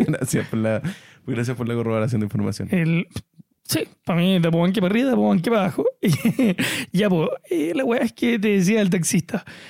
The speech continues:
Speaker 2: weón, me demoro en encontrar la plata, ¿cachai? Porque, <laughs>
Speaker 1: Está ahí
Speaker 2: weón,
Speaker 1: curado.
Speaker 2: onda, no solo, ya, me demoro un poco, el weón ya estaba chato. Y le paso, weón, le pasé, weón, me falta, me
Speaker 1: La
Speaker 2: han faltado así
Speaker 1: tarjeta de crédito.
Speaker 2: veinticinco, no, le pasé la, le pas-, le pasé las lucas,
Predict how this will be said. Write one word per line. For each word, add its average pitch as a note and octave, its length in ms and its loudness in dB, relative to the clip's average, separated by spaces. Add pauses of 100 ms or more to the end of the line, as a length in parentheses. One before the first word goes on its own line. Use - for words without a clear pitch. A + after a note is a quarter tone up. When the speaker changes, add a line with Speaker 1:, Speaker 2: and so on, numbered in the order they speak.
(200)
Speaker 2:
weón, G3+ 240 2
me E3+ 80 4
demoro G3 380 2
en C#4+ 80 -2
encontrar C4+ 320 0
la C#4 120 2
plata, F#3 300 0
¿cachai? G3 360 0
Porque, F#3+ 800 0 (160)
<laughs> G3+ 460 0 (280)
Speaker 1:
Está - 160 0
ahí F3+ 60 6
Speaker 2:
weón, G#3+ 120 4
Speaker 1:
curado. F#3+ 160 6
Speaker 2:
onda, - 240 4
no G#3 160 4
solo, - 240 4
ya, D#3+ 240 2
me D3+ 140 0
demoro F3+ 300 2
un F#3+ 60 0
poco, G#3+ 280 2
el F#3 40 2
weón F3+ 120 2
ya F3+ 60 2
estaba G3+ 280 -2
chato. F#3 360 -2 (480)
Y G3+ 580 2
le F3 180 0
paso, C4 500 0
weón, A#3+ 220 2
le A3 80 2
pasé, G#3+ 380 0
weón, F#3 180 2
me E3+ 100 2
falta, E3+ 300 -4
me G#3+ 160 2
Speaker 1:
La A3 60 4
Speaker 2:
han A3+ 60 2
faltado A3+ 220 2
así A3 80 2
Speaker 1:
tarjeta - 0 -
de A#3 60 6 (100)
crédito. G#3+ 180 2
Speaker 2:
veinticinco, B3 300 0
no, A#3 220 2
le G#3+ 80 4
pasé A3 240 2
la, E4 120 2
le G#3 160 2
pas-, A3 180 2
le G#3+ 120 0
pasé G#3+ 160 0
las E4+ 180 0
lucas, C4+ 280 -2